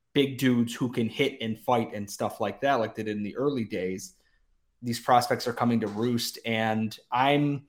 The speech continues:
I'm very excited to see what the future of the Canadiens kind of prospect pool looks like here. Um,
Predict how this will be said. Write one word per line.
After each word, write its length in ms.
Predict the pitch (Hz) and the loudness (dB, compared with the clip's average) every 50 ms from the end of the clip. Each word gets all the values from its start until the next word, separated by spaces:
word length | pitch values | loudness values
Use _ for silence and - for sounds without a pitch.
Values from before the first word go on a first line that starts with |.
| _ _ _ _ _ _ _ _ _ _ _ _ _ - | _ _ _ _ _ _ _ _ _ _ _ _ _ 4
I'm 180 | - 151 165 165 | 6 8 8 8
very 300 | 131 151 147 160 190 208 | 8 8 8 8 8 6
excited 400 | 185 - - - 143 139 139 131 | 4 4 4 4 4 4 4 2
to 60 | 127 | -2
see 180 | 123 - 139 127 | -2 -2 -2 -2
what 220 | 113 113 113 - | 0 0 0 -2
the 60 | 117 | -2
future 280 | 113 - 120 117 117 120 | -4 -2 -2 -2 0 0
of 60 | 117 | -2
the 80 | 110 107 | -4 -4
Canadiens 440 | - 117 110 104 107 107 101 98 - | -4 -2 -4 -2 -2 -4 -4 -4 -4
kind 160 | - 113 101 | -4 -4 -4
of 80 | 95 | -4
prospect 540 | - - 110 95 98 - - 117 101 - - | -2 2 2 2 2 2 -2 -4 -4 -4 -4
pool 240 | - 110 101 95 90 | -4 -4 -4 -2 -2
looks 240 | 95 101 - - - | -2 -4 -4 -4 -4
like 240 | 113 98 95 95 - | -2 -2 -2 -4 -8
here. 500 | - - 117 104 101 101 95 95 87 - - | -6 -4 -2 -2 0 0 -2 -2 -4 -4 -4
Um, 440 | 107 107 104 104 107 110 104 101 | -2 0 0 0 0 0 -2 -2